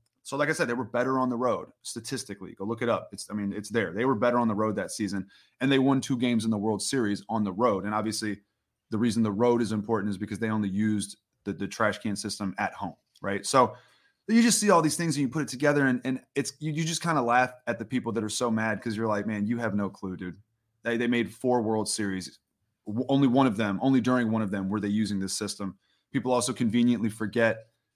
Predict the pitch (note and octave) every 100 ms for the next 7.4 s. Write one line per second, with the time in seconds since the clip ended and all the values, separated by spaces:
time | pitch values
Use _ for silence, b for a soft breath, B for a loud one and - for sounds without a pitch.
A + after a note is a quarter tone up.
0 | - A#2 A#2+ A2 A#2+ A#2 A2 A2+ G#2 G#2+
1 | G#2 - A2 G#2 - G#2+ G2+ - - A2+
2 | A2 - - _ _ _ _ _ _ -
3 | - G2 - A2+ G#2 F#2+ D#2+ - A2+ G#2+
4 | B2+ A#2 A#2+ A2+ G#2+ G2+ A#2 - G2+ G2+
5 | - b b b A2 A2 A#2 A#2 A2 A#2
6 | G#2 A2 G#2+ A2+ - A2+ G#2+ G2+ G#2 -
7 | G2+ G2 - -